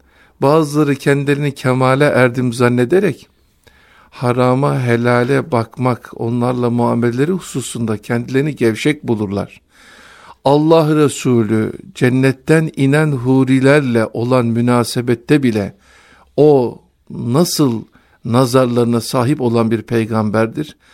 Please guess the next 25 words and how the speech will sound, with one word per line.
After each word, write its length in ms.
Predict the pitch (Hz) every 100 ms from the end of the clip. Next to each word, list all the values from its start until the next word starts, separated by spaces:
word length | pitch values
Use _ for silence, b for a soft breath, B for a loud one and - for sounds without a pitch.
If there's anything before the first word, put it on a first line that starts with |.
| b -
ve 120 | 127
nasıl 300 | 156 - 127
muamele 480 | 123 117 113 117 117
etmiştir, 720 | 110 - 127 - 175 185 _ b b b -
insaf 520 | 123 110 156 139 -
ile 220 | 117 135
bir 80 | 107
düşünün. 360 | 107 - - - _ _ _ _ _ _ _ _ -
Ve 40 |
artık 460 | 104 110 - 117 -
daha 320 | 110 110 120 _ _ _ _ _ _ -
neyi 240 | 117 127
konuşuyoruz, 880 | 139 120 104 - 110 104 78 - - _ _ _ _ _ -
neyi 200 | 120 139
konuşmak 580 | - 110 - 110 101
üzere 400 | 110 110 107 131 -
nefsimizde 800 | 113 107 - 123 113 - 123 131 b b b -
neyin 380 | 120 135 170 175
mütalasını 760 | 131 127 117 110 107 - 107
yapıyoruz? 600 | 104 101 110 110 170 - _ b b b
Şöyle 300 | - 123 117
bir 180 | 127 123
bakalım 380 | 113 117 95 95
efendim. 380 | - 113 123 _ _
Evet. 340 | 117 113 -